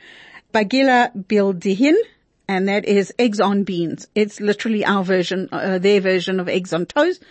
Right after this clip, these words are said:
and beans on toast. And it was like a roughly scrambled egg on broad beans that have been soaked and cooked,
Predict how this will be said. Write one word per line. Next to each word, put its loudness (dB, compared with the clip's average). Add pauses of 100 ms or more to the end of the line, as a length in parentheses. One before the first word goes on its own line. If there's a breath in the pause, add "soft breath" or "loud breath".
(480 loud breath)
and 4
beans 2
on -2
toast. -8
And -2
it -4
was -2
like -8
a -2
roughly -2
scrambled -2
egg 2 (560 soft breath)
on 2 (560)
broad 2
beans 0
that 0
have -2
been -4
soaked -2
and -4
cooked, -2